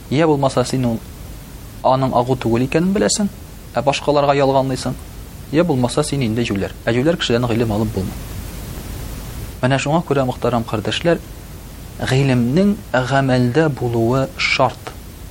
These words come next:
Һәм безнең элеккеге сәхабәләрне карасак, Пәйгамбәрбез саллаллаһу алейһи ва сәллям вакытында яшәгән кешеләрне, аларның утырып дәрес биргәннәре юк. Сәгатьләр буе лекциялар сөйләп,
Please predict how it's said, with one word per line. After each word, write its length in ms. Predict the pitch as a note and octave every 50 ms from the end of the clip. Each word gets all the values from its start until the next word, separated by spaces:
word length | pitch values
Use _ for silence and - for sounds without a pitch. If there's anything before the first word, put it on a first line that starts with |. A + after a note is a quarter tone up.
| - - - - - - - - - -
Һәм 200 | F3+ E3+ F3 D#3+ E3
безнең 320 | E3 D#3 A3 A#3+ A3+ A#3+
элеккеге 400 | E3 E3+ E3 - E3+ E3+ G3 G3+
сәхабәләрне 720 | - - C#3 - - D#3+ D3+ C#3+ C#3+ C#3+ C#3 C#3 C#3+ C#3 -
карасак, 400 | C3+ C3+ C#3 C#3 - - - - -
Пәйгамбәрбез 480 | E3 D3+ D3 C#3+ C#3 C3+ C3+ C3+ C#3 -
саллаллаһу 80 | -
алейһи 80 | B2+ B2+
ва 100 | B2+ -
сәллям 220 | C3 C3 B2+ B2+
вакытында 400 | B2 B2 - - - B2 A#2+ B2 A#2+
яшәгән 380 | - - - B2+ - G3 F#3 D#3+
кешеләрне, 600 | - - - - B2 A2+ A2+ B2 D#3 G3 G3+ - - - - - - - - - - - - - - - - - - - - -
аларның 600 | - C3+ C#3+ C#3+ C#3 B2 A#2 A#2 B2 E3 F3+ C#3 G2+ - - - - - - - - - - - - - - - - - - - - - - - - - - -
утырып 380 | C#3+ C#3+ - C3+ B2+ D#3+ E3 - -
дәрес 360 | B2+ B2 A#2+ A#2+ D3 D#3 - D3
биргәннәре 560 | C3 A#2+ A#2+ A#2+ A#2 A#2 A2+ A2 A2 B2+ B2
юк. 300 | A#2 A#2+ A#2+ - - - - - - - - - - - - - - - - - - - - -
Сәгатьләр 640 | - - - D3 C#3 D3 C#3+ - D#3 E3 G3 G3+ F#3+
буе 240 | E3 D#3+ D3+ C#3 C3
лекциялар 560 | C3+ D#3 D#3+ - - - C#3+ C3+ C3 C3 B2+
сөйләп, 380 | - - - B2+ C3+ F#3 G3